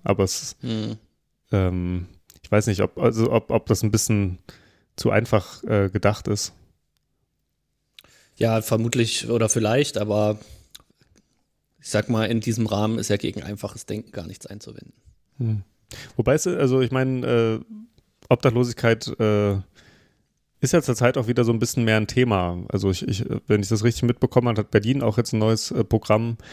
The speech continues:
Speaker 1: ähm, aufgesetzt, was nach diesem, ähm, Housing First Modell funktioniert.
Speaker 2: Mhm.
Speaker 1: Das kennst du wahrscheinlich auch, oder? Dass, äh, darum geht,
Speaker 2: Ich hab
Speaker 1: dass man
Speaker 2: sogar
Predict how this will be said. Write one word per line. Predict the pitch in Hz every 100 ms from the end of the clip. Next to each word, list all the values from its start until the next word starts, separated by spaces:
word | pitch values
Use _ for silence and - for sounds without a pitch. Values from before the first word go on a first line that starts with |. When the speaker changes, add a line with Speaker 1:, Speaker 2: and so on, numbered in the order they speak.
| - - _ _ -
Speaker 1:
ähm, | 110 104 104 - -
aufgesetzt, | 113 117 120 107 107 - -
was | 104 -
nach | 104 92
diesem, | 104 104 101 101 98
ähm, | 104 95 95 95 92 92 92 92 92
Housing | 110 107 107
First | - 113 135 -
Modell | 135 127 127 131 127 _ _ _
funktioniert. | - 135 - 123 131 123
Speaker 2:
Mhm. |
Speaker 1:
Das | 120
kennst | - 113
du | 104
wahrscheinlich | 101 104 101 98
auch, | 104
oder? | 92 104 127
Dass, | 117 101 -
äh, | 117 98 98 95 - - -
darum | 110 107 110
geht, | 117
Speaker 2:
Ich | -
hab | -
Speaker 1:
dass | -
man |
Speaker 2:
sogar | - 135 131 135 117